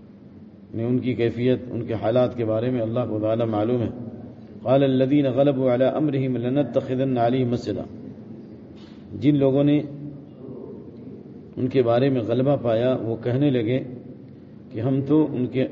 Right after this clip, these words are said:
آس پاس مسجد بنائیں گے۔ قال الذین غلبوا علی امرہم، جن لوگوں نے کہا، جو لوگ غالب ہو گئے، اس سے کون مراد ہے؟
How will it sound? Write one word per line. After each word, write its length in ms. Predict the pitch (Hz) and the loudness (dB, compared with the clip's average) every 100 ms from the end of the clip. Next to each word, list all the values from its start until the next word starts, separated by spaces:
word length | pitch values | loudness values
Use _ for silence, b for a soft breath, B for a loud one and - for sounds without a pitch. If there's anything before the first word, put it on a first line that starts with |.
| - | -2
آس 340 | 123 117 - | 0 -2 -2
پاس 380 | 113 120 123 104 | -2 0 -2 -2
مسجد 380 | 110 - 127 107 | -4 -2 -4 -2
بنائیں 440 | 104 104 104 101 | 0 0 0 0
گے۔ 280 | 101 107 98 - - - - - - - - | 2 2 0 -6 -10 -10 -10 -12 -12 -14 -8
قال 200 | 113 123 | -4 0
الذین 400 | 127 120 127 139 | 0 0 2 0
غلبوا 440 | 120 131 143 135 | 0 2 2 0
علی 100 | 120 | 0
امرہم، 520 | 135 135 120 143 - - B B - | 0 0 0 0 -2 -6 B B -8
جن 160 | 107 196 | -2 2
لوگوں 260 | 185 156 151 | 4 4 2
نے 120 | 131 | 0
کہا، 220 | 120 110 107 - - | -4 -8 -10 -12 -2
جو 120 | 165 | 2
لوگ 100 | 165 | 2
غالب 260 | 123 127 127 | 2 2 0
ہو 140 | 113 | -2
گئے، 80 | 120 | -4
اس 80 | 139 | -2
سے 80 | |
کون 160 | 143 151 | 2 4
مراد 260 | 139 120 107 | 4 2 -2
ہے؟ 260 | - - | -6 -12